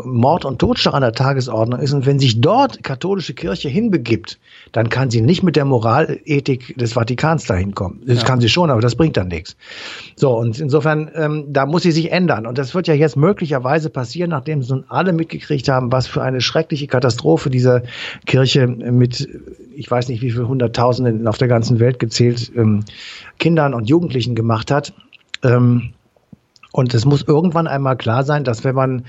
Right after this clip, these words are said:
Speaker 1: Männer in gutem mittleren Alter, äh, zur sexuellen Enthaltsamkeit zwingt, ja,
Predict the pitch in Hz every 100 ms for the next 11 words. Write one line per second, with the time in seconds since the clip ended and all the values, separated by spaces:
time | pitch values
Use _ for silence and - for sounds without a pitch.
0 | - - - - 123 135 156 135 123 127
1 | 117 165 160 151 - - 131 160 160 127
2 | - 107 135 135 135 123 123 127 120 113
3 | 101 135 120 139 - - 131 139 113 120
4 | 165 143 117 110 104 - - 165 220 110
5 | - - _ _ _ - 98 143 170